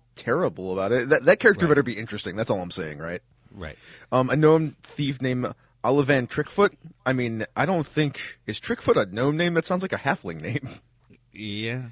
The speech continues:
Speaker 2: yeah.
Speaker 1: Right? Like, uh,
Speaker 2: Yeah, yeah.
Speaker 1: a masked warrior named Alyssa Steelsong.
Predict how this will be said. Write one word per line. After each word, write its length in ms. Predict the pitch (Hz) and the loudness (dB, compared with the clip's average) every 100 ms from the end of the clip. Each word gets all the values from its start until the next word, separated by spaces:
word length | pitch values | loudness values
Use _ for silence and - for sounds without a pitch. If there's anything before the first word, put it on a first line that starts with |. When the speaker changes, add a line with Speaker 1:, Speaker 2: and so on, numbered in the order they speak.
| _ | _
Speaker 2:
yeah. 100 | 113 117 | -2 0
Speaker 1:
Right? 240 | 196 220 | 2 0
Like, 240 | 123 120 131 | -2 -2 2
uh, 420 | 120 113 107 101 | 4 4 4 0
Speaker 2:
Yeah, 80 | 117 113 _ _ _ | -2 -12 _ _ _
yeah. 120 | 120 123 | -12 -4
Speaker 1:
a 80 | 139 | 0
masked 300 | 131 139 156 | 0 0 -2
warrior 360 | 131 131 131 131 | 0 2 2 0
named 280 | 120 123 113 | 0 -2 -2
Alyssa 460 | 110 117 131 - | -2 -2 -2 -4
Steelsong. 760 | 120 - 113 123 - 151 151 | -6 -6 -4 -2 0 0 0